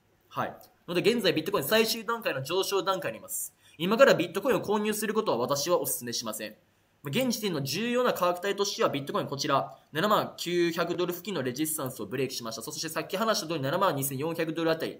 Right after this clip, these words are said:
そして七万四千ドルあたりも全然見られてきます。そして、こちらですね、高値の流動性刈り取り、一時的にビットコインが史上最高値を更新してから、その後すぐ下落してくるパターンも全然考えられます。はい。しかし私ね、ビットコイン、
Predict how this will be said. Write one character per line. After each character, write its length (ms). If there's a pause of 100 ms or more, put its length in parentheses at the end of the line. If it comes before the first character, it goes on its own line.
(320)
そ 80
し 40
て 60
七 140
万 180
四 200
千 200
ド 80
ル 80
あ 60
た 80
り 80
も 80
全 220
然 120
見 60
ら 80
れ 60
て 100
き 100
ま 80
す。 60
そ 100
し 120
て、 420 (180)
こ 80
ち 120
ら 60
で 60
す 120
ね、 40
高 300
値 80
の 100
流 220
動 160
性 220
刈 120
り 60
取 180
り、 80
一 220
時 80
的 180
に 120
ビ 220
ッ 40
ト 100
コ 140
イ 40
ン 40
が 100
史 180
上 200
最 260
高 220
値 100
を 60
更 240
新 360
し 100
て 140
か 120
ら、 280 (220)
そ 140
の 100
後 80
す 160
ぐ 100
下 140
落 200
し 80
て 80
く 80
る 80
パ 140
タ 100
ー 20
ン 40
も 60
全 200
然 180
考 140 (100)
え 160
ら 60
れ 80
ま 80
す。 340 (440)
は 160
い。 120 (160)
し 160
か 120
し 120
私 300
ね、 80
ビ 140
ッ 40
ト 80
コ 80
イ 60
ン、 40